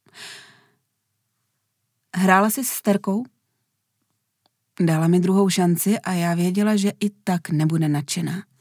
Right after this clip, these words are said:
„Ne, už se spolu nebavíme.“ Odpověděla jsem jí a pohled jsem upírala na cestu, která přestala ubíhat pod mýma nohama. Bála jsem se zvednout pohled k babičce, stojící uprostřed silnice s rukou v bok.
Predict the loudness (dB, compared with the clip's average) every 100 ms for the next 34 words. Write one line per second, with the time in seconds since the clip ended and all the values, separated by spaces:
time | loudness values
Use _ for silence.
0 | _ _ _ _ _ _ _ _ _ 2
1 | 2 2 -8 -20 _ _ _ _ _ _
2 | 0 2 2 2 4 4 4 2 -2 -4
3 | -10 _ -18 -16 -14 -4 -2 2 2 4
4 | 2 2 2 2 2 -2 0 0 0 -2
5 | 0 2 4 4 2 0 -2 -4 -2 0
6 | 0 0 0 2 2 2 2 2 0 0
7 | 2 4 4 2 0 -4 -10 _ _ _
8 | _ _ _ 0 4 4 2 0 2 2
9 | 2 2 2 2 0 0 0 0 0 0
10 | 0 -2 -4 -4 0 0 0 -4 -6 -4
11 | -4 -2 -4 0 2 2 2 -2 -2 -4
12 | -4 -6 -6 -8 -10